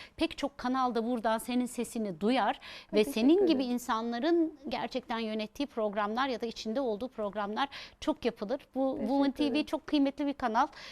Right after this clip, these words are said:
Speaker 1: Senin gibi değerleri çıkarmak için, e,
Speaker 2: Hı hı.
Speaker 1: yapıldı ve gerçekten kendini bu işe adadı.
Speaker 2: Hı hı.
Speaker 1: O yüzden ben hem, e, Woman T V'ye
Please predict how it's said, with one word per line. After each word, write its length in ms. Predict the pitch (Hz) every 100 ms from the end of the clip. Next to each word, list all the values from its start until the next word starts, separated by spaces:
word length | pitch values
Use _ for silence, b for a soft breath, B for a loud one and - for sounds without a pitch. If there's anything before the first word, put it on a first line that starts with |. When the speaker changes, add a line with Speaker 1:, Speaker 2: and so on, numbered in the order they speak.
| B
Speaker 1:
Senin 300 | - 233 277
gibi 180 | 247 220
değerleri 440 | 240 233 226 240
çıkarmak 560 | - - 233 233 262 247
için, 340 | - 294 285
e, 200 | 208 208
Speaker 2:
Hı 40 | 196
hı. 40 |
Speaker 1:
yapıldı 500 | 220 247 240 180 262
ve 60 | 240
gerçekten 520 | 240 277 247 - 254
kendini 440 | 254 220 226 240
bu 60 | 220
işe 200 | 214 196
adadı. 320 | 170 196 196
Speaker 2:
Hı 180 | 330 277
hı. 200 | 233 262
Speaker 1:
O 60 | 247
yüzden 300 | 233 254 240
ben 220 | 254 254
hem, 280 | 247 247 311
e, 280 | 226 220 220
Woman 340 | 214 247 226
T 160 | - 226
V'ye 300 | 247 247